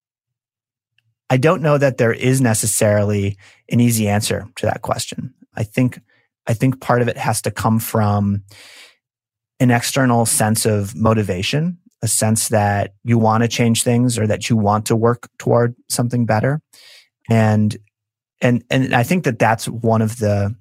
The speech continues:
one of the results of this approach to making time, that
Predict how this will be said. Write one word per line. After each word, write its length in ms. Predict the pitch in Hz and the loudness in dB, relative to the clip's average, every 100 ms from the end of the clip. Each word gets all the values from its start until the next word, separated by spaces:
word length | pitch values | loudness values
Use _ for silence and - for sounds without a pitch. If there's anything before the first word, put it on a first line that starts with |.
| _ _ _ _ _ _ _ _ - | _ _ _ _ _ _ _ _ -2
one 180 | 123 | 0
of 80 | 190 | 2
the 260 | 165 151 - - | 2 2 0 -2
results 560 | 123 113 107 117 - | 0 2 2 2 0
of 460 | - 113 120 113 - _ _ _ _ _ _ | 0 2 2 0 -8 _ _ _ _ _ _
this 180 | 127 113 | -2 0
approach 480 | - - 107 104 - | 0 0 0 0 -2
to 100 | 110 | 0
making 340 | 107 107 107 | 0 0 -4
time, 400 | - 139 127 104 | -2 -2 0 0
that 240 | 101 98 | 0 -2